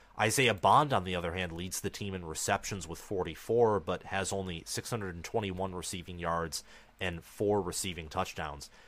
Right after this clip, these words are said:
He's come on later in the season. His biggest games were also against Texas A and M, Georgia,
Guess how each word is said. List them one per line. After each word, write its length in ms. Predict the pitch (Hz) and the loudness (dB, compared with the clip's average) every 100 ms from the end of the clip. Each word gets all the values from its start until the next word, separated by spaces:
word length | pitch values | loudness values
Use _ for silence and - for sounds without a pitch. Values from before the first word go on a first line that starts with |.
| - _ | -20 _
He's 260 | - 180 - | 0 2 2
come 240 | - 131 | 2 6
on 280 | 117 117 113 | 8 8 6
later 360 | 98 104 117 | 2 4 2
in 120 | 110 95 | 2 0
the 60 | |
season. 420 | - 107 107 117 | -4 -4 -4 -4
His 180 | 95 101 | -2 -4
biggest 380 | - 110 110 - | -2 -2 -2 -2
games 420 | 113 110 110 - | -4 -4 -4 -2
were 160 | 98 85 | -2 -2
also 400 | 73 92 98 113 | 0 0 2 0
against 300 | 107 104 - | 0 -4 -4
Texas 380 | 107 - 110 - | -6 -4 -4 -2
A 100 | 107 | -4
and 140 | 104 | -2
M, 260 | 101 101 98 - _ _ _ - | 0 -2 -6 -14 _ _ _ -2
Georgia, 640 | 104 101 95 101 98 95 | 4 4 4 4 2 0